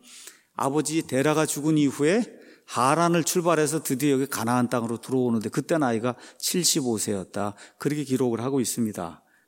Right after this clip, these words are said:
그러니까 이 그림을 가서 이 축적과 함께 이렇게 가서 보시면 여기 갈대아 우르에서 그다음에 여기 하란을 거쳐서 그다음에 가나안 땅까지 거리가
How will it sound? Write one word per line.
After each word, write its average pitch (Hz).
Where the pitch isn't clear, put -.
그러니까 175
이 170
그림을 175
가서 147
이 147
축적과 -
함께 151
이렇게 123
가서 120
보시면 120
여기 143
갈대아 165
우르에서 147
그다음에 139
여기 135
하란을 139
거쳐서 127
그다음에 131
가나안 131
땅까지 135
거리가 139